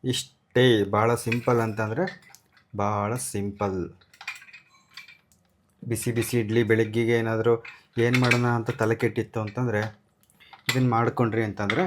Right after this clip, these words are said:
ಹಾಗೆ ಹೋಯ್ತು, ಎಲ್ಲಾನು ಸುಲಭವಾಗಿ ಬರ್ತದೆ. ಸ್ವಲ್ಪ ಇವ್-, ಕೆಲವೊಂದು ಇಡ್ಲಿಗಳು ಹಿಂಗೆ ಆಗ್ತವೆ, ಯಾಕಂದ್ರೆ ಇಷ್ಟಿಷ್ಟೇ ಇರ್ತಾವಲ್ಲ ಈ ಸಣ್ಣವು, ಹಂಗಾಗಿ ಒಂಚೂರು ಈ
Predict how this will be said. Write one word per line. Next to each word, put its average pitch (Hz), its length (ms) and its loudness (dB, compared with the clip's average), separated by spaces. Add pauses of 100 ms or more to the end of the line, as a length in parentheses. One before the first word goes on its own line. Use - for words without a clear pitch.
(180)
ಹಾಗೆ 98 320 0
ಹೋಯ್ತು, 87 260 -4 (2750)
ಎಲ್ಲಾನು 113 320 0 (800)
ಸುಲಭವಾಗಿ 107 340 2
ಬರ್ತದೆ. 104 300 -2
ಸ್ವಲ್ಪ 139 240 4
ಇವ್-, 131 100 8 (140)
ಕೆಲವೊಂದು 135 300 6
ಇಡ್ಲಿಗಳು 139 320 8
ಹಿಂಗೆ 127 180 4
ಆಗ್ತವೆ, 120 280 4
ಯಾಕಂದ್ರೆ 131 340 4
ಇಷ್ಟಿಷ್ಟೇ - 400 2
ಇರ್ತಾವಲ್ಲ 117 360 2
ಈ - 80 -2
ಸಣ್ಣವು, 113 460 -2 (1600)
ಹಂಗಾಗಿ 123 440 2
ಒಂಚೂರು 135 440 4
ಈ 117 60 -2